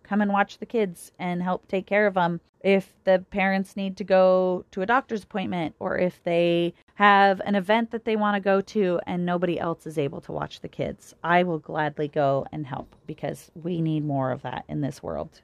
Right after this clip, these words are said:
for sure. I feel like we've gone through quite a bit this episode, and, um, I will probably do an episode based on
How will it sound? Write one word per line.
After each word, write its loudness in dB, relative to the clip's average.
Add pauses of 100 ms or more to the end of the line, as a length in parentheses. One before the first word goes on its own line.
for -2
sure. -10 (160)
I 4
feel 2
like 4
we've -2
gone 2
through 0
quite 2
a -2
bit 2
this -8 (640)
episode, 4
and, -4 (140)
um, 2 (480)
I 2
will 2
probably 2
do 0
an 0
episode 0
based -2
on -2